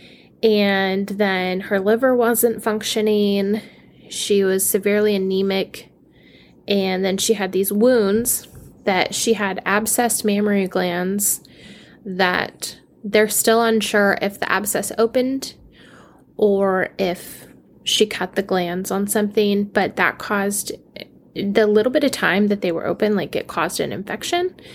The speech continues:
So she had this infection in her body, and it was just, like, a multitude of things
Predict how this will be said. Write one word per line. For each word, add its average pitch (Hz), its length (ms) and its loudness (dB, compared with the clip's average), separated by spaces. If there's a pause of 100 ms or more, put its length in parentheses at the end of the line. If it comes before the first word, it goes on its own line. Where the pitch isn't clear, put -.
(340)
So - 140 2
she 220 140 -2
had 165 140 -6
this - 160 -4
infection 247 480 -4
in 240 100 2
her 226 100 2
body, 208 440 0
and 175 160 -6 (220)
it 240 80 4
was 269 100 4
just, 277 180 0
like, 262 200 2
a 226 60 4
multitude 202 500 2
of 185 120 -4
things - 380 -6